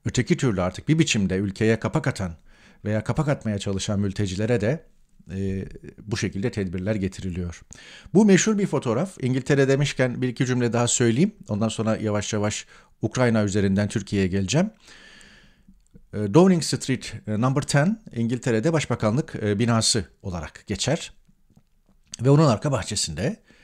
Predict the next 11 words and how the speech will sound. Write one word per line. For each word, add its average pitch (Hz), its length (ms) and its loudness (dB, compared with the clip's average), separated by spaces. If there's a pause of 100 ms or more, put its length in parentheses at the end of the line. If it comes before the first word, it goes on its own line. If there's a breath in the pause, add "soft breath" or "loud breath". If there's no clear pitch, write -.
(460 soft breath)
e, 101 280 -4
bir 156 120 6
parti 139 380 0
verildiği 95 400 0
ve 127 100 4
bu 156 120 -2
partinin 123 440 -2
Mayıs 135 300 0
iki 135 180 -6
bin 139 100 0
yirmide 110 500 2